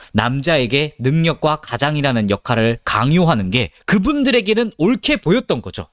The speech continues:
그런데 지금 어때요? 여자라는 거 자체로 차별받는 세상입니까, 막말로? 아니잖아.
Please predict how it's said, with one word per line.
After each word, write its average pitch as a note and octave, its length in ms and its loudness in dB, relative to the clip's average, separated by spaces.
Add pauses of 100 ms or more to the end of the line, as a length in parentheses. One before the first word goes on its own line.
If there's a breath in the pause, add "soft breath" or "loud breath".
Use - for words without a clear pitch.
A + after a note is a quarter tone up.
(100)
그런데 A#2 420 0
지금 D3 300 0
어때요? G2 420 -2
여자라는 C#3+ 640 0
거 A#2 180 0
자체로 A#2 680 0 (100)
차별받는 F3 560 0
세상입니까, B2 560 0
막말로? F#2 460 -2 (160)
아니잖아. C3 500 0